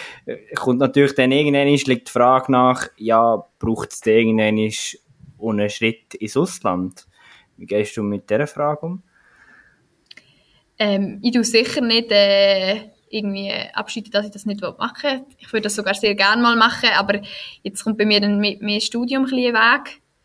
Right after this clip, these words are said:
Speaker 2: Ähm, ich studiere dann Hebamme an der Z H W und das lässt sich leider nicht so mit, gut mit einem <laughs> Auslandsjahr verbinden, aber ja, also nach dem Studium wäre sicher eine Option.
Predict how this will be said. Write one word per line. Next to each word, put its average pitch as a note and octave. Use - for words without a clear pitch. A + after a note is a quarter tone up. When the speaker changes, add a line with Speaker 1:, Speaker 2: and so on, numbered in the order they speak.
Speaker 2:
Ähm, G3
ich G3
studiere G3
dann G3
Hebamme A3
an G#3
der G3+
Z A3+
H A3+
W A3+
und G3+
das G3+
lässt G3
sich G#3
leider G3+
nicht G3+
so A3
mit, G#3
gut A3
mit G3+
einem G3
<laughs> -
Auslandsjahr G#3+
verbinden, A3
aber G#3
ja, A#3+
also G3+
nach F#3+
dem A#3+
Studium G#3
wäre F#3+
sicher G#3+
eine A#3+
Option. G3+